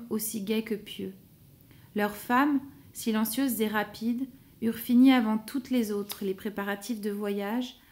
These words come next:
afin qu'il restât du temps pour célébrer le deuil, et lorsque tout fut prêt, les galettes cuites et les paquets ficelés, alors elles se déchaussèrent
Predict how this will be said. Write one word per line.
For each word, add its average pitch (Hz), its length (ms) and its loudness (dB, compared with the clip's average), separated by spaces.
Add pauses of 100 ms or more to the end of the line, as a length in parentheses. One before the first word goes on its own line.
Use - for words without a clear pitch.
afin 240 280 4
qu'il 247 180 -2
restât 220 380 -2
du 208 180 -8
temps 262 180 4
pour 247 180 -2
célébrer 208 440 -2
le 208 140 -2
deuil, 196 420 -4 (480)
et 208 60 0
lorsque 226 480 0
tout 302 140 2
fut 254 200 -4
prêt, 190 340 -8 (420)
les 214 120 0
galettes 226 420 4
cuites 262 300 -2
et 233 60 2
les 202 100 2
paquets 208 320 -4
ficelés, 202 560 -6 (480)
alors 247 380 4
elles 226 140 0
se 240 120 -2
déchaussèrent 226 720 -2